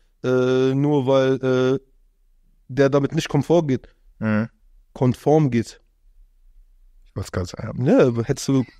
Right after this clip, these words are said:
Speaker 1: ein bisschen schneller gesagt. <laughs> Weil er damit nicht konform geht, so, ne? Äh, dann, dann, dann sei, sei dankbar, so.
Speaker 2: Ja.
Speaker 1: Dann hast du jemand, äh, s-, äh, bist du jemand los.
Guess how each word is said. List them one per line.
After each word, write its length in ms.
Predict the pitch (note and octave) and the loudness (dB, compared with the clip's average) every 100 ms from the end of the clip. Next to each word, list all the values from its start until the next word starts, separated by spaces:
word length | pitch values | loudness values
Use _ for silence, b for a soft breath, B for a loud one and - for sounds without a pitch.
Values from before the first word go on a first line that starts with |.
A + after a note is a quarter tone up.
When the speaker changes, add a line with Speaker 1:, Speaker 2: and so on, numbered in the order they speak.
| _ | _
Speaker 1:
ein 80 | B2 | -4
bisschen 240 | D3 - D3+ | -4 -2 0
schneller 280 | G3+ B3+ | 4 4
gesagt. 360 | C#3 A#2 A#2 - | 2 0 -2 -2
<laughs> 1600 | - - - - - C#4 - A#3+ - A#3 - - - - - G3+ | -12 -10 -12 -12 -2 0 4 4 4 0 0 -8 -10 -14 -10 -4
Weil 100 | C#3+ | 2
er 100 | D3 D3 | 4 4
damit 240 | D#3 D#3+ | 2 0
nicht 140 | F3 | -2
konform 380 | F#3+ E3 G3 G3+ | 0 2 2 2
geht, 160 | D3+ C3+ | 2 0
so, 140 | C3+ | -2
ne? 540 | C3+ G3 D3+ C#3+ C#3 C3 | 2 2 4 4 4 2
Äh, 40 | |
dann, 180 | B2+ C3 | 0 0
dann, 180 | C3 C3 | 0 0
dann 420 | B2+ B2+ B2 B2+ _ _ _ _ _ _ - B2 | -2 -2 -4 -8 _ _ _ _ _ _ -12 -2
sei, 160 | C3+ - | -2 0
sei 200 | C3 C#3 | 0 4
dankbar, 380 | G#3+ - D#3 | 2 4 2
so. 320 | A#2 A#2 G#2 - _ - | 2 0 -2 -6 _ -6
Speaker 2:
Ja. 240 | G2+ G2+ | -2 -2
Speaker 1:
Dann 240 | A#2 A#2+ B2 | -4 -4 -2
hast 180 | C3 C#3+ | -2 -2
du 40 | |
jemand, 360 | C3+ C3+ B2+ - | 0 0 -2 -4
äh, 520 | B2+ B2+ B2+ B2 B2 | -2 -2 -2 -2 -4
s-, 220 | - - | -8 -12
äh, 440 | G#2 B2 A#2+ A#2 C#2+ - | -8 -6 -6 -8 -10 -10
bist 220 | C3 - | -8 -2
du 40 | |
jemand 200 | C#3 D3 | 0 2
los. 280 | E3 F3 - | 2 0 -4